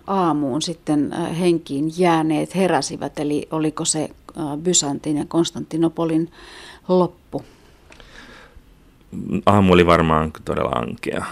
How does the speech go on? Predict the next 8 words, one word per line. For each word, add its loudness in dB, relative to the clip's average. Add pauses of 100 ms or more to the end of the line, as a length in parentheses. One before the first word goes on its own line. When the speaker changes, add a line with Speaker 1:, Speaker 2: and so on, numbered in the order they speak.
(100)
Speaker 2:
Kaupunki -6
oli -2
palannut 2
ja -4
paloi -2
edelleen, -8
ja, -10 (1200)
ja -4